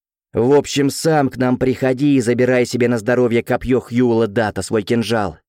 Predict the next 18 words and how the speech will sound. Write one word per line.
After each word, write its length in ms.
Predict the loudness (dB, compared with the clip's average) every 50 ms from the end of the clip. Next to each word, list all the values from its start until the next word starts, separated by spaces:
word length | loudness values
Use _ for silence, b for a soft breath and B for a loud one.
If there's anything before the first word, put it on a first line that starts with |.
| _ _ _
или 160 | 0 0 2
нож 320 | 2 2 2 2 0 0 0
для 120 | -2 -2
бумаги, 440 | 0 0 0 0 -2 -2 -4 -4 -6
словом, 360 | -4 -2 0 0 2 2 2
игрушку 380 | 2 2 2 2 2 0 -4 -6
свою, 380 | -4 -4 -2 -2 -2 -4 -6 -10 _ _ _ _
несмышлёный 1000 | -4 -2 -2 -2 -2 -2 -2 -2 -2 -2 -4 -6 -4 -2 -2 0 0 0 -2 -2
малыш 440 | 0 0 0 0 -2 -2 -4 -6 -10
Джон 500 | -10 -6 -4 -4 -2 -2 -2 -4 -4 -4
Ди". 280 | -4 -4 -4 -6 -8 _ _ _ _ _ _ _ _ _ _ _ _ _ _ _ _ _
"Кинжал 540 | -6 -4 -4 -2 -4 -2 -2 -2 -2 -2 -2
у 40 |
него?" 420 | -2 -2 -2 -2 -2 -4 -6 -8 -12 _ _ _ _ _ _ _ _ _ _ _ _ _ _ _ _ _
"Где?" 460 | -8 -4 0 4 4 4 4 2 -4 -12 _ _ _ _ _ _ _ _ _ _ _ _ _ _ _ _
Наверное, 720 | -4 -2 -2 0 0 0 0 0 0 0 -2 0 0 0
лишь 300 | 0 0 0 0 -2 -4
теперь 580 | -4 -6 -6 -2 -2 -2 0 0 -2 -4 -10